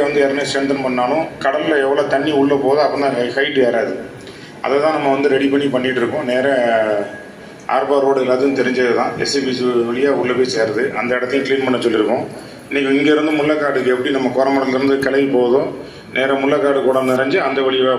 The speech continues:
போகும், குளத்து வழியா. அதையும் கிளியர் பண்றதுக்கு இன்னைக்கு பணி நடைபெற்று இருக்கு. இதெல்லாம் பத்து நாளைக்குள்ள முடிஞ்சிரும். இந்த மழைக்கான ஆயத்த ஏற்பாடு பண்ணியாச்சு. இது போக போன முறை, அதாவது நூறு வருஷம் இல்லாத மழை பெஞ்சது. மூணு நாள்ல எல்லாம் வடிஞ்சாகணும். சில இடத்துல மோட்டர் வச்சு எடுத்தோம், முட்டு சந்தை அதெல்லாம்,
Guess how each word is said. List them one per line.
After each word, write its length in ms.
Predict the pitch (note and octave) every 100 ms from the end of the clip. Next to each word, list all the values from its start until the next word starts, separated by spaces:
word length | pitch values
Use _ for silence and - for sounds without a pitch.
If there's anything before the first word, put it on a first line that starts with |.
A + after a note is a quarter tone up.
| A#2
போகும், 260 | A#2 A2 A2+
குளத்து 200 | A#2+ A#2
வழியா. 200 | G#2+ G#2 - - - - -
அதையும் 240 | A#2+ C#3+ C3+
கிளியர் 220 | C#3 C#3
பண்றதுக்கு 340 | C3 B2 A#2+ A#2+
இன்னைக்கு 200 | A#2 B2
பணி 120 | B2+ B2+
நடைபெற்று 340 | A#2+ A#2+ A#2
இருக்கு. 200 | A2 A2+
இதெல்லாம் 260 | A#2+ C3 B2+
பத்து 140 | - C3
நாளைக்குள்ள 300 | C3+ C#3 C#3
முடிஞ்சிரும். 380 | B2 C3 A#2+ G2+ - - - -
இந்த 120 | G#2+ A2
மழைக்கான 380 | C3 C#3 C#3+ C3
ஆயத்த 260 | B2+ C3+ B2+
ஏற்பாடு 240 | B2 B2 A#2+
பண்ணியாச்சு. 360 | A#2 A#2 A#2+ D3
இது 100 | C3 C3
போக 240 | C#3+ E3+ D#3 C3+
போன 180 | C#3 C#3+ C3+
முறை, 180 | C3 A#2 -
அதாவது 220 | G#2+ A#2+ B2
நூறு 140 | C3 C3
வருஷம் 220 | C3 C#3
இல்லாத 220 | C#3 C#3 C3+
மழை 120 | C3
பெஞ்சது. 340 | B2+ A#2+ A#2+ C#3+ - - - - - - D#3
மூணு 180 | E3 D3+
நாள்ல 240 | D3 D3+ D3+
எல்லாம் 200 | C#3+ D3 C3+
வடிஞ்சாகணும். 460 | C3+ C3+ C3 D3 C#3
சில 180 | C#3 D3+
இடத்துல 300 | D3 D3 E3 D3
மோட்டர் 260 | D3 D3 D3
வச்சு 140 | C#3 C#3
எடுத்தோம், 260 | B2+ A#2+ A#2+
முட்டு 160 | B2+ C#3
சந்தை 200 | C3+ C3 B2
அதெல்லாம், 320 | A#2 A2+ A#2